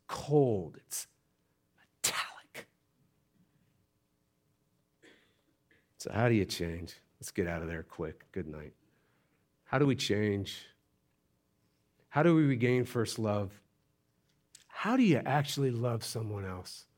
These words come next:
How do you actually really, truly love God? Really, truly love somebody else?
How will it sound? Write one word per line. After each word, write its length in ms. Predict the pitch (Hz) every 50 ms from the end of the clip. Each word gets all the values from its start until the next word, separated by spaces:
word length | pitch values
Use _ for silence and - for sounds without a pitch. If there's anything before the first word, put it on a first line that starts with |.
| _ _ _
How 180 | - - 247 285
do 60 | 302
you 120 | 285 214 -
actually 540 | - 156 185 180 - - - 180 175 160 147
really, 480 | 139 139 143 165 180 175 170 170 165 143
truly 540 | - - - - 170 165 160 156 147 139
love 400 | 131 127 135 135 135 131 113 110
God? 340 | - 147 127 127 123 123 120 - - - - _ -
Really, 380 | 220 247 285 277 269 247 226 196
truly 540 | 226 - - - - 202 196 196 185 175 160
love 260 | 156 156 156 151 -
somebody 520 | - - 170 147 143 139 139 131 135 131
else? 240 | 127 131 127 123